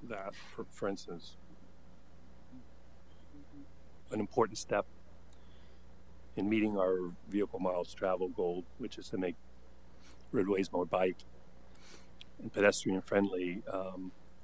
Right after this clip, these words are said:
to a certain extent, we're gonna rely on council to determine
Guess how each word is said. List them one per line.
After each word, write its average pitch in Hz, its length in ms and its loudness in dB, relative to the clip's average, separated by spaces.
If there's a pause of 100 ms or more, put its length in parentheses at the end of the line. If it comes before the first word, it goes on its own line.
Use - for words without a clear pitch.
(180)
to - 80 6
a 107 40 6
certain 123 280 10
extent, 117 300 0
we're 107 100 2
gonna 98 180 4
rely 92 420 4
on 87 160 2
council 98 500 0
to 87 100 -4
determine 87 800 0